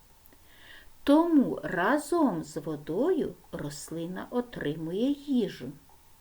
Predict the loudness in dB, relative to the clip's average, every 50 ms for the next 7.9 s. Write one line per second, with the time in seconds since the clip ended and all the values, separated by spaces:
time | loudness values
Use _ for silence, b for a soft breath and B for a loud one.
0 | -20 -20 -20 B B B B B B B B B B -2 0 4 4 4 6 4
1 | 4 4 2 -2 -4 -6 -12 -18 -20 -20 -20 -20 -20 -20 -20 -20 -20 -12 -10 -10
2 | -10 -10 -12 -16 -18 -20 -20 -16 -8 -4 -2 0 4 4 2 2 0 -8 -12 -8
3 | 0 6 6 6 6 6 2 0 0 -4 -6 -6 -6 -8 -8 -6 -4 -4 -4 0
4 | 2 2 4 4 6 4 4 4 2 -2 -4 -6 -6 -10 -14 -16 -6 -2 2 2
5 | 2 2 2 -4 -4 -2 -2 -2 0 -2 -4 -4 -2 -4 -6 -6 -6 -6 -8 -8
6 | -10 -12 -14 -20 -20 -20 -20 -20 -20 -20 b b b b b b b b b b
7 | b b b b b b b -12 -6 2 6 10 10 10 8 6 -8